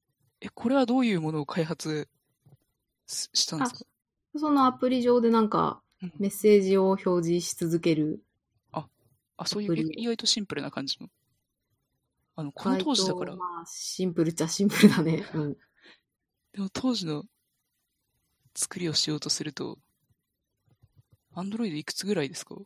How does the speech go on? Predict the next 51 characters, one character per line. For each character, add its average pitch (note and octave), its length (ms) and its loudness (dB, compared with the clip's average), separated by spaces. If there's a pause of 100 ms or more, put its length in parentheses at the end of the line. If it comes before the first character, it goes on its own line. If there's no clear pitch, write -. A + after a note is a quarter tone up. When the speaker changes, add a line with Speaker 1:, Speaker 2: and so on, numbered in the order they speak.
(1300)
Speaker 1:
オ D3+ 160 -10
ー C#3+ 40 -8
エ - 20 -12
ス。 - 320 -10 (840)
Speaker 2:
そ E3 120 -10
れ、 F3+ 80 -4
二 E3+ 140 -4
千 G#3 200 2
十 F3 100 -2
一 F3 220 -4
年 E3+ 160 -4
だ D#3 80 -6
か D#3 140 -8
ら。 D#3+ 80 -4
Speaker 1:
う D#3 380 -6 (320)
ん。 C3+ 140 -20 (1040)
最 - 220 -12
初 - 120 -6
の E3+ 60 -12
方 D#3+ 140 -12
か。 - 160 -16 (640)
Speaker 2:
二、 G3+ 360 0 (400)
二。 F3+ 460 -6 (520)
Speaker 1:
二。 F3 220 -10 (360)
Speaker 2:
ま - 100 -12
あ、 - 20 -10
二、 A#3+ 200 4
Speaker 1:
は F#3+ 60 -4
あ。 - 40 -2
Speaker 2:
二 C#4+ 200 4
に B3+ 200 4
は F3+ 80 4
な D#3+ 100 2
っ D#3 100 -2
て D#3+ 80 0
る E3 60 0
は E3 120 -2
ず D#3 80 -6
だ D#3 100 -2
け D#3 140 -4
ど、 D3+ 320 0 (140)
Speaker 1:
わ E3 320 -2
あ。 D3 280 -10 (260)
Speaker 2:
四 A3 180 6
に F#3 100 6
は D#3 80 2
な D3 100 0
っ - 60 -6
て C3+ 100 -4
な D3+ 180 -2
い。 G3+ 40 4